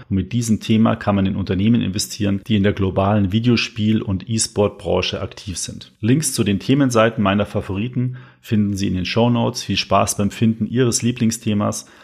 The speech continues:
Senden Sie mir doch mal eine E-Mail an podcast at extra E T F punkt com und nennen Sie mir Ihr Lieblingsthema. Dann können wir das vielleicht in einem der nächsten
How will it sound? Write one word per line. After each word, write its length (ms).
Senden 340
Sie 120
mir 80
doch 160
mal 100
eine 200
E-Mail 340
an 180
podcast 600
at 120
extra 360
E 160
T 120
F 200
punkt 200
com 300
und 140
nennen 240
Sie 160
mir 240
Ihr 240
Lieblingsthema. 960
Dann 180
können 220
wir 80
das 180
vielleicht 380
in 80
einem 460
der 120
nächsten 560